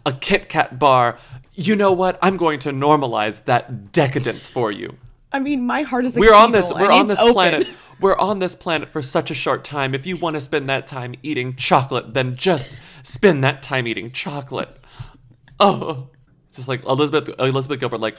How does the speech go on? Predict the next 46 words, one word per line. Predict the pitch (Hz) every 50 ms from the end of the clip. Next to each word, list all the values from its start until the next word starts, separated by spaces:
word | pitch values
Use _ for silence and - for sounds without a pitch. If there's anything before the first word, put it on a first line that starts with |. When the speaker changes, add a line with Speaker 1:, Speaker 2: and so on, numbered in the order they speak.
| - - _ _
Speaker 1:
wakes | - 110 110 131 127 113 110 - - -
up, | 127 113 107 - -
has | - - 123 120 110
an | 120 113
orgasm, | - 107 110 110 - 104 104 98 - 110 107 104 104
looks | 110 120 135 131 - -
at | 113 -
the | - -
sun, | - - 120 110 107 110
has | 107 - 113 113 104 107
an | 110 -
orgasm. | 92 104 107 95 110 101 101 - 113 107 107 113
Like, | 120 123 120 107 104
it's, | 135 120 123 110 92 85 - - 196
<laughs> | - - 185 -
it's | - 175 170 -
just | - 151 127 -
like, | 156 135 120 120 - - - - - - 190 - _ -
uh, | 180 170 160 269 220 -
pours | - - - 170 156 151 147 139
coffee, | - 151 135 127 127 - 120 127
has | 117 131 135 131
an | 131 123
orgasm. | 113 113 117 120 107 117 113 113 113 123 117
Like, | 113 113 113 - -
Speaker 2:
Well, | 135 -
the | - -
Speaker 1:
everything | - 151
Speaker 2:
great | 143 -
Speaker 1:
about | - 127 -
Speaker 2:
thing | -
Speaker 1:
life | - - - -
Speaker 2:
about | - -
Speaker 1:
is | -
like, | 226 226 -
Speaker 2:
her | 262 254
Speaker 1:
oh. | 247 247 208 - 311 - - 190 214 233 233 - - - - - -
Speaker 2:
is | 277 302 247
that | - 269 247 233 220 208 - -
her | - - 277 269 277
whole | 247 - - 247 240 240 240 240 240
life | 220 202 196 208 220 240 220 - - -
is | - 208 202 185 - -
eat, | 185 196 -
pray, | _ - - 196 190 190
lo-, | 180 170 180